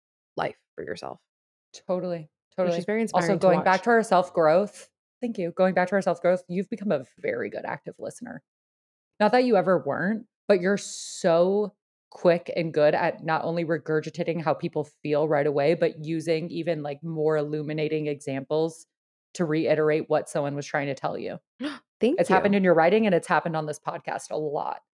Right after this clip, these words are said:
Speaker 1: Thank
Speaker 2: You just
Speaker 1: you.
Speaker 2: made me feel that way just now, and I was like, "Oh, that's a good example of growth too."
Speaker 1: Oh, thanks. We both
Speaker 2: You're welcome.
Speaker 1: become better active listeners.
Speaker 2: Yeah, of course. G-, and part of that is because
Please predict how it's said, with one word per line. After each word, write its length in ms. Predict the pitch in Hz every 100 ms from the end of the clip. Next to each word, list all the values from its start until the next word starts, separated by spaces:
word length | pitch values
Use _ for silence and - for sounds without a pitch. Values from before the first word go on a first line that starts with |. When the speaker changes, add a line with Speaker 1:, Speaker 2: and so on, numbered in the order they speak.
| _
Speaker 1:
Thank 280 | - 349 -
Speaker 2:
You 60 | 208
just 140 | 196
Speaker 1:
you. 40 | 196
Speaker 2:
made 100 | 180
me 100 | 170
feel 120 | 170
that 120 | 160
way 140 | 151 147
just 160 | 160
now, 120 | 165
and 80 | 151
I 40 | 151
was 100 | 151
like, 140 | 160
"Oh, 140 | 156 170
that's 200 | 151 160
a 40 |
good 120 | 160
example 320 | 151 175 -
of 100 | 131
growth 240 | - 101 -
too." 260 | - - 170 _ _ _ _
Speaker 1:
Oh, 80 | -
thanks. 640 | 294 339 349 - _ - _ _ _ _ _ _ _ _ _ _ -
We 140 | 339
both 200 | 220 202
Speaker 2:
You're 0 |
welcome. 140 | 262 185
Speaker 1:
become 280 | 180 175
better 200 | 165 160
active 260 | 156 160 160
listeners. 480 | 160 151 160 165 165 _ _ _ _ _ _ _ _ -
Speaker 2:
Yeah, 160 | 170
of 600 | - - _ _ _ _
course. 340 | - 180 - - _ _
G-, 80 | 170 165
and 320 | - 208 190 -
part 180 | - 214
of 60 |
that 160 | 185 185
is 100 | 175
because 540 | 196 190 165 - -